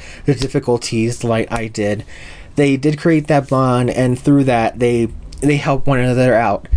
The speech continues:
Like, I saw that, and I couldn't join their group, because at the point when they started <laughs> doing the group, I would kind of, like,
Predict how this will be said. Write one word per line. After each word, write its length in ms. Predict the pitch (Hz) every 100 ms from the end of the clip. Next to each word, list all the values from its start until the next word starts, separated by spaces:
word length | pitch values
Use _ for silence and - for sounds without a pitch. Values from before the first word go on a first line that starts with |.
| -
Like, 180 | - 135
I 120 | 131
saw 360 | 175 - 143 147
that, 340 | 147 147 135 -
and 220 | 135 135
I 80 | 135
couldn't 260 | 175 151
join 320 | 147 135 139
their 140 | 139 151
group, 320 | - 185 -
because 460 | 147 - 143 - - - -
at 180 | - 143
the 120 | 151
point 400 | 147 - 160 170
when 100 | 156
they 140 | 143 131
started 400 | - 135 123 139
<laughs> 0 |
doing 320 | 147 135 147
the 80 | 156
group, 380 | - 165 175 -
I 120 | 131
would 100 | 135
kind 200 | 160 139
of, 80 | 135
like, 400 | 127 123 113